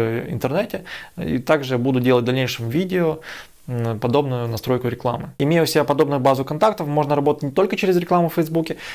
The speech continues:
но ещё и работать при помощи email-маркетинга. Ведь ты знаешь, что у тебя есть, э, база имейлов, если она, конечно, есть, ты её собираешь.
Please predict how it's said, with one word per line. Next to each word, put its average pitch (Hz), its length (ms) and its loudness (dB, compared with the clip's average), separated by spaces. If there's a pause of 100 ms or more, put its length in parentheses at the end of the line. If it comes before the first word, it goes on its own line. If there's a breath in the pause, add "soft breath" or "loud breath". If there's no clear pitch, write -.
(140 loud breath)
но 185 240 4
ещё 175 440 4
и 180 100 8
работать 143 540 2
при - 120 -2
помощи 143 440 0
email-маркетинга. 127 800 0 (280 loud breath)
Ведь 135 220 2
ты 160 120 4
знаешь, 147 340 2
что - 140 -4
у - 20 0
тебя 120 240 0
есть, 120 460 -2
э, 120 180 -2
база 117 440 0
имейлов, 185 400 0 (400 loud breath)
если 123 420 0
она, 117 100 -4
конечно, 117 300 -4
есть, 127 320 0
ты 120 60 -2
её 113 60 0
собираешь. 123 520 -2